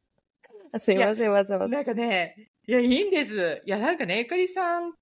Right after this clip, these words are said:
Speaker 2: て、まあ、タイにいる方なんだなっていうのは、うっすら最初から知ってるんですけど。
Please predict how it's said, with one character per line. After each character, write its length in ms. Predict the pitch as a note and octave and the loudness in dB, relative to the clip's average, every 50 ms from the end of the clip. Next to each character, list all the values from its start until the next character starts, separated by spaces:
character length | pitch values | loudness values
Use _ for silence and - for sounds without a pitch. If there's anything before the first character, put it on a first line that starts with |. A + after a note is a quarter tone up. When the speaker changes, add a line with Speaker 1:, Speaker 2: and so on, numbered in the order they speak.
| _ | _
Speaker 2:
て、 560 | - F4+ F4+ F#4 F#4 F#4 F4 E4+ C#4+ A3 - - | -8 -6 -4 -4 -4 -2 -2 0 0 -2 -2 -4
ま 80 | C4+ - | -8 -12
あ、 40 | |
タ 200 | - E4+ F#4+ G4 | -10 -8 -8 -6
イ 60 | F#4+ F4+ | -6 -6
に 100 | D#4 B3 | -8 -8
い 60 | A3 | -8
る 80 | A3 | -8
方 200 | A3 - C4 C4+ | -8 -8 -6 -6
な 120 | C4 B3+ A#3+ | -6 -6 -6
ん 40 | G#3 | -6
だ 60 | G3 | -6
な 280 | G#3+ C4+ E4 F#4 G4 | -4 -2 0 0 0
っ 80 | G4+ G4 | 0 -2
て 80 | F4 D#4 | -6 -8
い 80 | D4 | -6
う 40 | C#4 | -6
の 140 | A#3 A#3 A#3+ | -6 -4 -4
は、 280 | B3+ B3+ B3 A#3 G#3 - | -2 -2 -2 -2 -4 -6
う 40 | A3+ | -10
っ 20 | |
す 200 | G#3 - - C#4 | -14 -12 -8 -4
ら 140 | A#3+ F3+ C#3+ | -4 -4 -4
最 160 | - F#3 E3+ | -6 -10 -12
初 120 | E3+ - F3 | -12 -14 -14
か 120 | - E3+ | -12 -12
ら 60 | D#3+ | -12
知 140 | D#3 - - | -12 -14 -10
っ 40 | - | -8
て 80 | G3 E3 | -8 -6
る 100 | E3 E3+ | -6 -8
ん 60 | D3+ | -10
で 100 | B2+ B2+ | -10 -12
す 120 | - - | -14 -16
け 120 | - - C3+ | -16 -16 -14
ど。 420 | C3 D#3+ D#3+ D#3+ D3+ C#3+ C#3 | -10 -6 -4 -2 -2 -2 -4